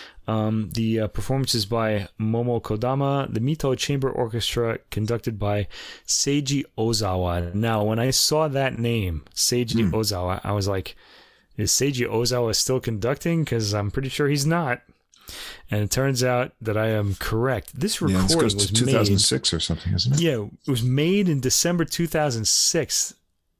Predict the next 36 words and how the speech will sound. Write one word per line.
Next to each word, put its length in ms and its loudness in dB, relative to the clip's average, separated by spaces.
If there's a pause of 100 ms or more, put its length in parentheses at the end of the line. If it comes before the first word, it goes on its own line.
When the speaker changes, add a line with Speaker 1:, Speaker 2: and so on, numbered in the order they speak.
(200)
Speaker 1:
Fifteen 640 2
years 300 6
ago. 300 0
Speaker 2:
<laughs> 880 -4
Was 200 0
it 40 4
then? 60 6
Speaker 1:
E 40 4
C 260 4
M, 400 2 (300)
what 220 2
are 40 4
you 120 4
doing 340 2
sitting 420 4
on 80 6
this 160 4
recording 600 4 (360)
Speaker 2:
<laughs> 320 -20
Speaker 1:
for 240 0
fifteen 460 2
years? 500 2 (460)
Speaker 2:
Yeah. 340 4
Speaker 1:
<laughs> 40 -8 (260)
Okay, 360 0
it 60 0
was 140 2
just 180 0
released, 500 2 (480)
uh, 140 4
recently, 520 0
in 80 2
recent 360 2
Speaker 2:
Mm-hmm. 80 2
Speaker 1:
months. 420 -2 (640)
Okay. 320 2